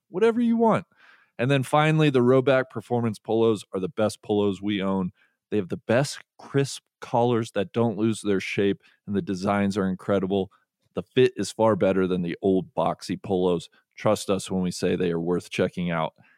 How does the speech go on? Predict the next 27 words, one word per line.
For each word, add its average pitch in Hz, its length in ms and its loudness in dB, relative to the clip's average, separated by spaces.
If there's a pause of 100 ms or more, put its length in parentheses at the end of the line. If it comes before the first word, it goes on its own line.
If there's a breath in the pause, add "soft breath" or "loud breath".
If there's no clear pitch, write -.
(400 soft breath)
And 113 100 0
if 98 100 -4
you 120 120 6
haven't 185 240 4
already, 151 580 4
it's - 200 -6
now 127 240 2
time 123 360 0
to 120 100 -4
load 110 340 2
up 110 300 0
on 98 120 -4
some 101 220 -4
Rhoback, 101 480 2
both 110 180 2
for - 160 -8
yourself 113 600 0 (320 soft breath)
and 143 220 -2
for 160 160 4
others. 107 400 0 (720)
Head 139 140 2
on 156 160 4
over 139 200 4
to 120 60 4
rhoback 117 800 2
dot 110 280 -2
com 107 380 -2